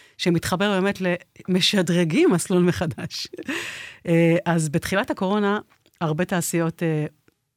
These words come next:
היו בבעיה גדולה מאוד. אחת התעשיות הגדולות זה כמובן תעשיית התיירות וחברות התעופה. ויש חברה שנקראת ויה ג'ט, זו חברה וייטנאמית של טיסות צ'רטר. והם עשו תרגיל מעניין. הם ישבו בתחילת הקורונה עם ה-,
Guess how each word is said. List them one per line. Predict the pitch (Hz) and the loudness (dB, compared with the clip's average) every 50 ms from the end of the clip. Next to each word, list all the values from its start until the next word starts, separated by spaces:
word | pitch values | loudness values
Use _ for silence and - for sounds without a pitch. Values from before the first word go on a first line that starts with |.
| _ _ _ _ | _ _ _ _
היו | 170 165 170 175 | 0 0 0 2
בבעיה | 151 170 160 151 127 160 160 151 156 160 165 | 2 0 0 0 0 -2 -2 0 0 -2 -2
גדולה | 151 139 156 147 147 143 | -2 -2 -2 -2 0 -2
מאוד. | 139 139 185 277 359 - | -2 -2 -2 -2 -2 -4
אחת | 190 - 208 208 - | -2 -4 -4 -6 -4
התעשיות | - - 175 160 - 202 202 - | -4 -4 -4 -2 -2 -4 -4 -4
הגדולות | 208 208 - 392 294 | -6 -6 -6 -8 -8
זה | - - | -6 -4
כמובן | 185 190 185 202 202 | -2 -2 0 0 -2
תעשיית | - 170 - - 175 165 160 - | -2 -4 -2 -2 -2 -2 -2 -6
התיירות | - - 180 160 160 160 170 175 143 - - - - - - _ _ _ _ | -6 -2 0 2 2 2 2 0 -2 -4 -8 -18 -20 -20 -20 _ _ _ _
וחברות | 165 131 135 - 139 120 123 139 - 180 | -6 -6 -4 -4 -4 -6 -6 -6 -8 -6
התעופה. | 165 247 233 247 - - 302 - _ _ - - - - - - - _ _ _ - | -6 -6 -6 -6 -6 -6 -6 -8 _ _ -20 -20 -20 -20 -20 -20 -20 _ _ _ -2
ויש | 151 196 269 302 - | 0 0 2 0 0
חברה | - 285 240 269 302 - | -2 -2 0 0 -2 0
שנקראת | - 220 190 180 - 220 226 175 | 2 0 0 2 2 0 0 0
ויה | 156 160 180 190 185 165 | 0 0 0 2 0 0
ג'ט, | 127 139 151 170 214 214 | 0 -2 -2 -2 -2 -4
זו | 180 190 | -4 -6
חברה | - - 165 156 196 220 202 | -4 -4 -4 -2 -2 -2 0
וייטנאמית | 214 196 185 - 175 175 208 226 254 - - | 0 -2 0 0 0 0 0 0 -2 -2 -4
של | 262 240 | -6 -4
טיסות | - 269 - 359 359 - | -4 -4 -2 -2 -2 0
צ'רטר. | - 349 330 330 - 285 240 233 - - - - - - _ _ _ _ - | 0 0 0 0 -2 -6 -8 -8 -10 -16 -20 -20 -20 -20 _ _ _ _ -4
והם | 143 220 311 453 403 | -2 0 0 2 0
עשו | 339 - 339 | 0 -2 -2
תרגיל | - 247 208 170 196 208 | -2 -4 -2 0 0 0
מעניין. | 202 196 170 156 151 147 147 - - | 0 2 0 0 0 -2 -2 -4 -2
הם | 208 269 330 330 | 0 4 4 4
ישבו | 269 208 - 185 160 170 180 190 214 - | 4 2 0 -2 0 -2 -2 -2 -4 -6
בתחילת | 190 156 165 - - - 190 185 220 254 - | -6 -8 -8 -8 -6 -6 -2 -2 -2 -4 -4
הקורונה | 247 - 180 147 151 131 - 175 165 _ - - - - _ _ _ _ _ - 180 | -6 -6 -6 -6 -6 -8 -10 -12 -16 _ -20 -20 -20 -20 _ _ _ _ _ -6 -2
עם | 180 180 170 170 | 0 2 4 4
ה-, | 165 156 156 151 | 2 2 0 -2